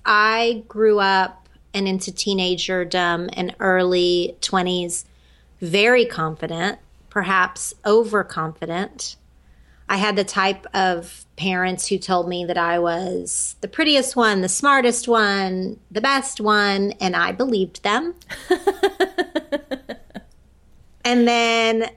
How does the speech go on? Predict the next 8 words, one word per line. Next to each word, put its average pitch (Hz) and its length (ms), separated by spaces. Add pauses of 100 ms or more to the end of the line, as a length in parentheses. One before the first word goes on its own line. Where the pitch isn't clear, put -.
(200)
I 208 100
moved 208 260
to 214 120
Los 190 200
Angeles 214 640 (1080)
<laughs> - 1400
and 226 180
had, 220 680